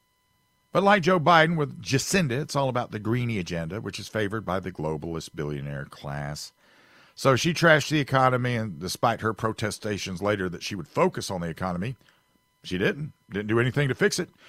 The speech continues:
Why don't you care about a good economy? Why would you waste time fixing it when you don't feel, you don't care? At the Huffington Post, they, they, they, they don't understand why she's unpopular at all.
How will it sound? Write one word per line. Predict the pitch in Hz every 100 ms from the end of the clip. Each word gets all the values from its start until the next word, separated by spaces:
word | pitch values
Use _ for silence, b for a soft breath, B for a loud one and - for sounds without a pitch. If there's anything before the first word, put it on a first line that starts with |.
| b b b
Why | 95 135
don't | 165 170 190 _ _
you | - 143
care | 196 202
about | 202 202
a | 185
good | 202
economy? | 185 226 208 180
Why | 170 123
would | 143
you | 147
waste | 160 165 -
time | 165 190 175
fixing | - - 113
it | - -
when | 104 104
you | 110
don't | 113 -
feel, | - - - - 123
you | 123
don't | - 120
care? | - 214 151 _ _ _ _ _ _ _ 988 988 988 988 988 988 _ _ _ _ _ _ _ _
At | 117 120
the |
Huffington | 117 156 131 107 101
Post, | 147 131 -
they, | 131 -
they, | 92 95 - -
they, | - 76 -
they | 90
don't | 120 104 90
understand | 78 - 104 113 73
why | 71
she's | - 104 82
unpopular | 73 - 98 - 67 65 -
at | 85 82
all. | 117 113 76